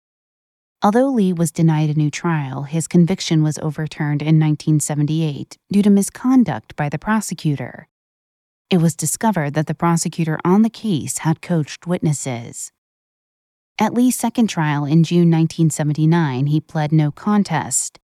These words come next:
and was sentenced to twenty-one to twenty-six years in prison. He was removed from the Yardville Youth and Correctional Facility to the minimum security Jamesburg Reformatory.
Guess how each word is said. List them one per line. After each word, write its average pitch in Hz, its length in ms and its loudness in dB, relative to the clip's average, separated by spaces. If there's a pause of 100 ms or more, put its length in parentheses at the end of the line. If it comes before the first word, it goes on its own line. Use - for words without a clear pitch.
(240)
and 190 140 8
was 196 100 2
sentenced 240 460 0
to - 80 -6
twenty-one 202 680 2
to 156 80 -2
twenty-six 156 640 -2
years 143 240 -6
in 147 140 0
prison. 160 600 -6 (760)
He 185 100 2
was 175 200 2
removed 165 380 4
from 165 140 2
the 156 140 2
Yardville 151 480 -2
Youth 156 260 -2
and 151 160 2
Correctional 170 520 -2
Facility 139 760 -8 (220)
to 208 100 4
the 190 80 6
minimum 208 440 8
security 147 540 -4
Jamesburg 147 680 0
Reformatory. 160 1000 -2